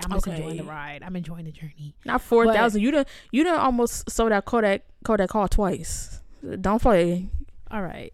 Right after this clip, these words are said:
Speaker 1: I appreciate it, but like I was saying, I don't want to say too much 'cause I'm not a TikToker. But, like, you could do more with each book. You know what I'm saying? Like, you know how people make, like, like, okay, you do an overview of the book. F-, see if you can get multiple videos out of one book,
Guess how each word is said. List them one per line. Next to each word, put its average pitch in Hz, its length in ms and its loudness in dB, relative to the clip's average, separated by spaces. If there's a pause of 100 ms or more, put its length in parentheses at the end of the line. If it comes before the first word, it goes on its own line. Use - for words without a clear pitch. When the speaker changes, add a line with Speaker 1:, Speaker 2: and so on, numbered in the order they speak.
Speaker 1:
I 214 140 -4
appreciate 175 380 0
it, 175 100 -14
but 156 200 -6
like 190 180 -8
I 220 40 -8
was 190 160 -6
saying, 156 240 -10 (100)
I 196 60 -8
don't 226 100 -2
want 214 120 -4
to 190 80 -8
say - 180 -10
too 196 100 -8
much 196 120 -4
'cause 175 100 -6
I'm 180 160 -4
not 175 140 -4
a - 40 -8
TikToker. 214 760 -8
But, 185 180 2
like, 180 240 -8
you 240 60 -8
could 226 180 -8
do 208 140 -2
more 175 360 -6
with 165 220 -8
each 170 220 -4
book. 160 440 -12 (120)
You 202 80 -4
know 202 80 -4
what 185 40 -6
I'm 185 40 -4
saying? 185 240 -6
Like, 175 140 -12
you 214 60 -6
know 214 80 -6
how 202 120 -6
people 208 240 -8
make, 180 180 -10
like, 165 200 -12 (840)
like, 170 120 -10
okay, 190 200 -10
you 185 100 -8
do 180 180 -6
an - 60 -12
overview 180 240 -6
of 180 60 -6
the 170 60 -8
book. 170 360 -4
F-, - 180 -20
see - 160 -10
if 214 80 -10
you 247 60 -8
can 196 360 -8 (200)
get 190 160 -4
multiple 175 300 -4
videos 165 340 -8 (100)
out 156 160 -12
of 156 100 -8
one 156 440 -10
book, 160 320 -10